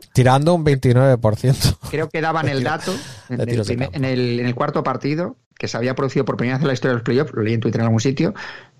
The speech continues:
Speaker 2: que Oladipo había metido más puntos saliendo del banquillo que todos los titulares juntos de Miami.
Speaker 1: ¿Que todos los
Speaker 2: O sea,
Speaker 1: titulares juntos? No, que todos los titulares, ¿te refieres?
Speaker 2: O sea, que todos los titulares, sí.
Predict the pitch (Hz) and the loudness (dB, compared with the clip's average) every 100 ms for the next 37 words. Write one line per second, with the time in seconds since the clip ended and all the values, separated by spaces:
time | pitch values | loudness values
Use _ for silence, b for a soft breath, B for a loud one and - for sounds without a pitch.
0 | - 120 113 135 120 120 156 156 196 302 | -4 -2 0 0 0 2 0 2 -2 -2
1 | _ _ - 117 143 143 135 123 147 - | _ _ -4 0 0 -2 0 0 0 -2
2 | 151 160 196 - _ _ _ _ _ - | -4 -4 -6 -10 _ _ _ _ _ -6
3 | 120 135 147 139 127 113 143 180 - - | -2 0 0 0 -2 -2 -2 -4 -6 -6
4 | 135 143 151 147 127 127 135 113 113 104 | -2 0 0 0 -2 -2 -2 -6 -6 -6
5 | 101 104 104 95 - _ _ - 123 139 | -6 -6 -8 -10 -14 _ _ -4 0 2
6 | 139 147 143 135 - 147 170 107 95 78 | 2 2 2 2 0 0 0 0 -2 -6
7 | - 90 110 104 110 85 80 71 - 80 | -8 -4 -2 -2 -4 -4 -4 -8 -10 -12
8 | 85 69 - - _ _ - 143 - - | -14 -14 -16 -20 _ _ -6 -4 -2 0
9 | 139 139 - - 101 98 - 101 | 0 0 -4 -4 -4 -8 -8 -10